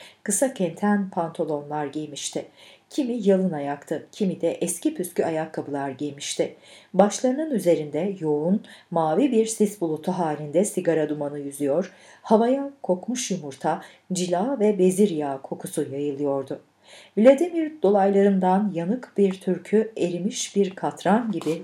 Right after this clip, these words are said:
yavaşça akıyordu. İnsanlarda utanma kalmadı. Delikanlı göz göre göre becerdi kızı. Bunun gibi daha bir yığın üzüntülü şarkı söylüyorlardı ama en sık söylenen buydu.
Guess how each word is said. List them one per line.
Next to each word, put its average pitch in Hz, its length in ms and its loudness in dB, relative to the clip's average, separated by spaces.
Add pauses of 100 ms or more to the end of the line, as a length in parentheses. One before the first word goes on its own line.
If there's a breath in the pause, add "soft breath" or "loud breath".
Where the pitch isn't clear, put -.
yavaşça 165 540 0
akıyordu. 135 760 -6 (760 loud breath)
İnsanlarda 254 760 2
utanma 196 500 -2
kalmadı. 180 580 2 (340 loud breath)
Delikanlı 190 680 4 (180)
göz 175 280 6
göre 185 260 2
göre 214 380 4
becerdi 165 580 0
kızı. 180 320 -2 (920 loud breath)
Bunun 320 280 -2
gibi 185 200 -2
daha 190 280 2
bir 226 180 0
yığın 208 520 4
üzüntülü 214 500 -2
şarkı 175 360 0
söylüyorlardı 143 1000 -2
ama 131 300 -8
en 208 200 4
sık - 300 -10
söylenen 165 760 0
buydu. 139 360 -4